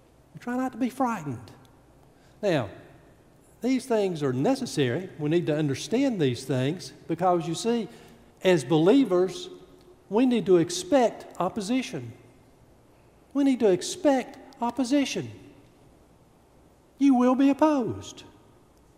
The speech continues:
If you're taking a stand for the Lord Jesus, you're going to be opposed.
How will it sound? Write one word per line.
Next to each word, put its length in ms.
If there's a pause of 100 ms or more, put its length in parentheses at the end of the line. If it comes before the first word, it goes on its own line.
(1300)
If 100
you're 120
taking 260
a 40
stand 300
for 100
the 60
Lord 280
Jesus, 560 (640)
you're 160
going 140
to 60
be 120
opposed. 680